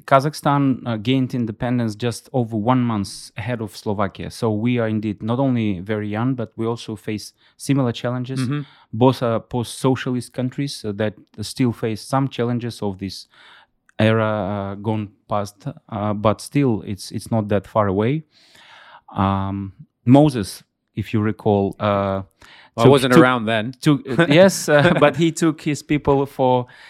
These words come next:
Speaker 1: into the desert for forty years so that they forgot about the, the slavery. Um, only thirty years have passed since, uh, we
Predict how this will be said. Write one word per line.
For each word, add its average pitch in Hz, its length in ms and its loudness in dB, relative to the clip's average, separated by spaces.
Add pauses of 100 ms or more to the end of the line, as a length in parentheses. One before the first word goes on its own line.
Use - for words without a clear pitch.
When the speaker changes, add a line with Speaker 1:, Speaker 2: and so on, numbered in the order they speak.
Speaker 1:
into 147 260 2
the 120 120 -6
desert 120 340 0
for 117 140 -4
forty 156 320 -4 (220)
years 101 280 2
so 110 160 -4
that 104 260 -4
they 104 320 -4
forgot 107 420 0
about 98 360 -2
the, 98 280 -6
the 98 120 -8
slavery. 98 560 -2 (400)
Um, 95 600 -4 (100)
only 123 220 4
thirty 151 280 0
years 104 280 0
have 98 200 -8
passed 104 320 -2
since, 104 380 -4
uh, 104 180 -2
we 107 240 -4